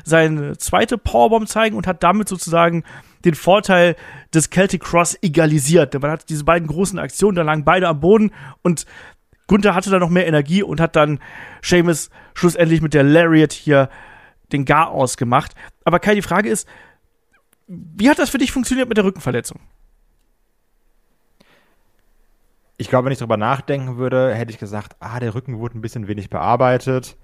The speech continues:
Speaker 2: Bin aber ganz ehrlich, war mir in dem Moment komplett
Speaker 1: <laughs>
Speaker 2: egal.
Speaker 1: Okay.
Speaker 2: Also, ich, ich saß davor, ich hab den Fernseher angeschrien, ich hab gebrüllt, ich hab gesagt, „Jetzt pin ihn doch und jetzt weich aus und kassier nicht.“ Also, ne, ich hab,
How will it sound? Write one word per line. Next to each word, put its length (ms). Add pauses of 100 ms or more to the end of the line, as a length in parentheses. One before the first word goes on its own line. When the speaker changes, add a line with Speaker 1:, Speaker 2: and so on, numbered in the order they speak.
(1300)
Speaker 2:
Bin 160
aber 240
ganz 280
ehrlich, 540
war 160
mir 180
in 100
dem 100
Moment 180
komplett 360
Speaker 1:
<laughs> 0
Speaker 2:
egal. 380
Speaker 1:
Okay. 220 (160)
Speaker 2:
Also, 140 (580)
ich, 260
ich 160
saß 260
davor, 440
ich 80
hab 80
den 120
Fernseher 460
angeschrien, 600
ich 40
hab 100
gebrüllt, 680
ich 120
hab 160
gesagt, 360
„Jetzt 320
pin 160
ihn 160
doch 280
und 120
jetzt 320
weich 400
aus 400
und 280
kassier 420
nicht.“ 340 (800)
Also, 160 (520)
ne, 160
ich 100
hab, 80